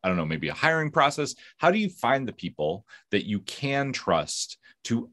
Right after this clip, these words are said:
own the project and actually do it versus somebody that is going to do a very subpar job and then cause the rework? How do you prevent that?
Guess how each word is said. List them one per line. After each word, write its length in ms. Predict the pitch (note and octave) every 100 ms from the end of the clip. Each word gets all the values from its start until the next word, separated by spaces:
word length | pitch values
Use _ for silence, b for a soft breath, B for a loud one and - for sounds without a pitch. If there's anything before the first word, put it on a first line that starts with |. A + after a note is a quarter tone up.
| -
own 320 | C3 C#3+ C#3
the 80 | A2+
project 560 | - B2 A2 F#2+ F2+ D#2+
and 160 | G2 -
actually 400 | A2 - G2+ F2+
do 280 | D2+ C#3+ G2+
it 140 | - F#2+
versus 460 | A2+ A2 A#2 G2
somebody 600 | - C3 B2 G#2+ G#2+ G2+ b b _ G2
that 220 | G#2 G2+
is 240 | G2 F#2
going 260 | F2+ G#2 G2+
to 460 | - G2 F#2+ F#2 F2+
do 200 | F#2+ F#2+
a 100 | F#2
very 280 | E2+ A#2 A#2
subpar 540 | - A2 F#2+ G#2 F#2+
job 300 | F2+ F2 E2
and 120 | D2
then 120 | E2+ D#2+
cause 380 | - F2+ D#2+ -
the 100 | D2+
rework? 340 | D2 C#2 -
How 160 | - G#2+
do 80 | A#2
you 180 | A#2+ G#2
prevent 460 | - D2+ E2 D#2+
that? 200 | - -